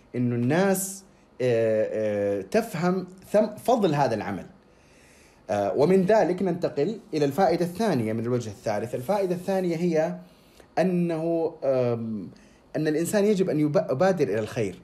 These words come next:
وأن يتقدم فيه وأن يسابق ويسارع فيه، ولا يندم الإنسان على، آه، هذه المبادرة وعلى هذه المسارعة. فذاك الذي سارع وبادر وأحب أن يجلس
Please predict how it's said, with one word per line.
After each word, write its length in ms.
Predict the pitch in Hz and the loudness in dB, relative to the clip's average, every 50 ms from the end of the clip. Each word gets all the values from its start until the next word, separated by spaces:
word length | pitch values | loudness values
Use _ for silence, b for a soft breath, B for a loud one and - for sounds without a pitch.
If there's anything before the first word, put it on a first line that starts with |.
| - | -6
وأن 160 | - 143 156 | -4 -2 0
يتقدم 520 | 151 143 147 160 170 202 175 143 123 120 113 | 0 0 0 0 0 0 0 0 -2 -2 -2
فيه 180 | 107 - 113 | -2 -4 -4
وأن 220 | 104 107 117 147 147 | -4 -2 0 0 -2
يسابق 480 | 135 147 190 185 175 156 131 127 - | 0 2 2 2 4 2 2 0 2
ويسارع 420 | 135 127 127 127 151 135 117 117 98 | 2 2 2 2 2 2 2 2 -2
فيه، 240 | - - 110 95 90 B B B B B B B B | -2 -6 -8 -8 -10 B B B B B B B B
ولا 280 | 123 160 202 226 220 220 | 2 4 4 6 6 6
يندم 280 | 220 208 175 143 135 135 | 4 4 4 4 2 2
الإنسان 840 | 131 135 - 135 131 127 - - 147 135 127 131 147 175 214 214 - B B B B B B B - | 0 0 0 -2 -2 -2 -2 -2 -2 0 0 0 0 0 -2 -4 -6 B B B B B B B -6
على، 580 | - 123 160 180 190 196 196 196 196 196 180 - - - - | 0 2 4 4 4 4 4 2 2 0 -2 -4 -8 -6 -2
آه، 260 | 117 120 117 117 113 | 0 2 2 2 0
هذه 280 | 107 110 170 180 175 170 | 2 2 2 2 2 2
المبادرة 480 | 156 147 143 131 156 160 160 156 143 | 2 2 2 4 4 4 4 4 2
وعلى 240 | 135 120 113 127 131 | 4 4 4 2 2
هذه 200 | 135 151 139 127 | 2 2 2 2
المسارعة. 560 | 117 110 107 101 - 110 95 92 85 80 - - - - B B B B B B B B B B B - - | 0 -2 -4 -2 -2 0 0 0 -2 -4 -8 -12 -18 -20 B B B B B B B B B B B -10 -2
فذاك 360 | - 139 147 214 294 294 302 254 | 0 2 4 4 2 2 2 0
الذي 300 | 226 214 202 180 180 175 | 4 4 4 4 4 2
سارع 440 | 175 - 220 226 202 170 143 117 | 2 2 2 4 4 4 2 2
وبادر 580 | 123 139 156 160 208 214 202 156 135 131 123 113 | 2 2 4 4 4 4 4 4 2 0 0 0
وأحب 500 | 120 123 143 - - - - 233 202 180 | -2 -2 -2 -2 -4 -2 -2 -2 -2 0
أن 140 | - 170 180 | 0 0 2
يجلس 440 | 208 226 185 175 160 147 - - | 2 2 0 0 -4 -4 -6 -8